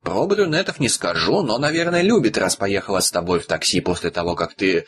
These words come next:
раскурочил там весь клуб. Но ты это сам лучше выясни. А вот с желанием тема такая.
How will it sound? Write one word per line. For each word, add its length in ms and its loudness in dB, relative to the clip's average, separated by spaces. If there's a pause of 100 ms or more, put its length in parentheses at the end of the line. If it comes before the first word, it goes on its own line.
(160)
раскурочил 680 -2
там 180 -2
весь 240 -2
клуб. 300 0 (440)
Но 340 0
ты 420 0
это 720 0
сам 340 -2
лучше 380 2
выясни. 460 -2 (240)
А 120 -2
вот 180 0
с 40 0
желанием 680 2
тема 400 0
такая. 720 -4